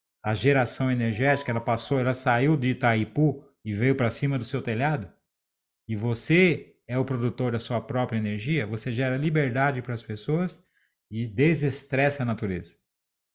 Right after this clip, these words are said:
né? Então isso aí faz parte, eu sempre falei, quando eu puder escolher exatamente o que eu quero fazer, eu quero fazer só coisas que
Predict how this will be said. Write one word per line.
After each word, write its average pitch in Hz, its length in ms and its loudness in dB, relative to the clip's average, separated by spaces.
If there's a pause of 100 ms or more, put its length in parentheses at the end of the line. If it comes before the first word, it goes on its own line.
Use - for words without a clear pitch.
(180)
né? 104 200 -2
Então 135 280 0
isso 147 200 0
aí 131 180 4
faz 143 320 -2
parte, 135 840 0
eu 104 100 -6
sempre 151 200 0
falei, 123 180 4
quando 131 200 0
eu 135 220 -4 (400)
puder 117 260 -2
escolher 117 720 0
exatamente 117 480 0
o - 60 -14
que 127 40 -4
eu 110 60 -4
quero 107 200 -4
fazer, 107 280 -2
eu 135 80 -2
quero 131 160 -2
fazer 123 240 -2
só 160 160 -2
coisas 147 460 -4
que - 120 -20